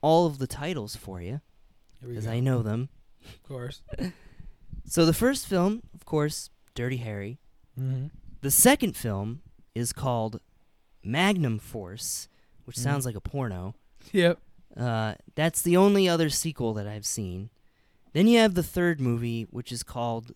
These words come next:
Speaker 1: The Enforcer.
Speaker 2: Mm.
Speaker 1: And then you have the fourth one, <laughs> which is called Sudden Impact. And that actually
Speaker 2: Hmm.
Speaker 1: has, uh, Harry's other most iconic line that he ever spouted,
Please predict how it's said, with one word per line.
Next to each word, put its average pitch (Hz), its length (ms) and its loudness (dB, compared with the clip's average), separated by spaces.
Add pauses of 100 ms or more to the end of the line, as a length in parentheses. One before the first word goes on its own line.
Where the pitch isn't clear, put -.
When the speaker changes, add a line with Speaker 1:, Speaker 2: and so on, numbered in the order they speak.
Speaker 1:
The 123 240 -4
Enforcer. 110 840 -4 (500)
Speaker 2:
Mm. 127 260 -8 (640)
Speaker 1:
And 127 140 -2
then 185 140 6
you 185 100 8
have 170 200 4
the 135 100 0
fourth 175 420 2
one, 113 360 -6 (360)
<laughs> - 380 -20
which 123 180 -2
is 123 140 -4
called 120 360 -2
Sudden 165 520 0
Impact. 123 760 -6 (400)
And 139 100 -2
that 196 140 4
actually 196 480 4
Speaker 2:
Hmm. 151 60 2
Speaker 1:
has, 131 560 0 (680)
uh, 120 580 2
Harry's 156 580 6 (100)
other 143 560 6
most 120 640 -2
iconic 131 580 -8
line 101 540 -12 (540)
that 123 100 -10
he 120 160 -8
ever 110 160 -10
spouted, 104 580 -12